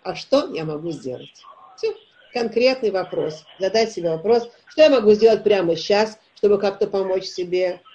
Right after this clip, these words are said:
А что я могу сделать дальше? И потихонечку вот так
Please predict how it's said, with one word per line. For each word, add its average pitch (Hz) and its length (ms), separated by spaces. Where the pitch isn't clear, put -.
А 233 120
что 208 180
я 254 120
могу 180 260
сделать 165 440
дальше? 226 460
И 190 160
потихонечку 185 840
вот 151 240
так 180 260